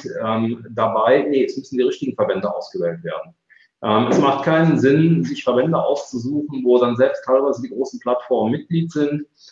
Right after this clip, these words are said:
oder aber Ver-, Verbände sich auszusuchen, die,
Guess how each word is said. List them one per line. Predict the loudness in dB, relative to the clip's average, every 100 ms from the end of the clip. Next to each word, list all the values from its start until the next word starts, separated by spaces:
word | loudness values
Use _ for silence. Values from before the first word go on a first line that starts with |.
| _
oder | 2 4
aber | 6 6 6
Ver-, | 4 2 2
Verbände | 2 2 2 2
sich | -2 -2
auszusuchen, | -2 -2 -2 -8 -4 -4 -2 -2
die, | -2 -2 0 0